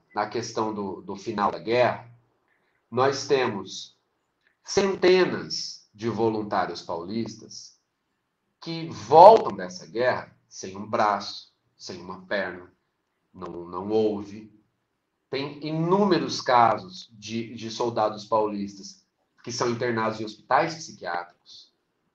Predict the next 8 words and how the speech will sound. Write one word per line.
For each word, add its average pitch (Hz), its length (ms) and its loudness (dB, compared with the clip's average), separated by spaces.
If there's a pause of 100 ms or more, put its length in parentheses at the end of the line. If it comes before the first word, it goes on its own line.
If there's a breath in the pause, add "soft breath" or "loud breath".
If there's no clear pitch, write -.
(380)
que 98 80 -20
não 92 100 -10
conseguem 131 720 2
mais 120 320 0
voltar 117 360 2
a 123 100 4
uma 107 200 -4
vida 104 320 -8